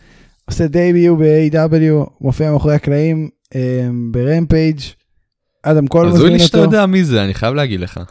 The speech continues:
Speaker 1: לא, ב-, ב-, בדיינמייט? אני ידעתי מי זה כי שמעתי, דבר ראשון, אני מכיר שמות מניו ג'פן.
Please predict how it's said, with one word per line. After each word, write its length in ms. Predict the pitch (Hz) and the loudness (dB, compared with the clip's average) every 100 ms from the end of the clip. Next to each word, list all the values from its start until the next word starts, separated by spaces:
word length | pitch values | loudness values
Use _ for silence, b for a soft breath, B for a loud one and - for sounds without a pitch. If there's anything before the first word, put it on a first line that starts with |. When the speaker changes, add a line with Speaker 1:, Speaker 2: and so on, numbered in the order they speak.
| _ | _
Speaker 1:
לא, 100 | 147 | -2
ב-, 280 | 156 143 120 | 0 2 2
ב-, 200 | 139 139 123 | 2 2 2
בדיינמייט? 540 | 131 156 165 190 - b b b b 135 | 2 4 2 0 -4 b b b b -2
אני 140 | 143 | 2
ידעתי 380 | 147 156 196 277 | 4 4 2 2
מי 180 | 226 226 | 0 0
זה 180 | 233 | -2
כי 400 | - 185 180 170 | -4 -4 -2 -2
שמעתי, 520 | 165 - 160 175 - 180 _ | -2 -2 -2 -2 -4 -6 _
דבר 140 | 147 185 | -2 0
ראשון, 220 | 208 190 | 0 0
אני 200 | 151 139 123 113 - | 0 -2 -2 -6 -8
מכיר 260 | 165 208 247 | -8 -4 -2
שמות 460 | 185 156 135 - 123 | 0 0 0 0 -4
מניו 380 | 123 120 131 117 | -4 0 0 0
ג'פן. 420 | 117 127 131 | 0 -2 -6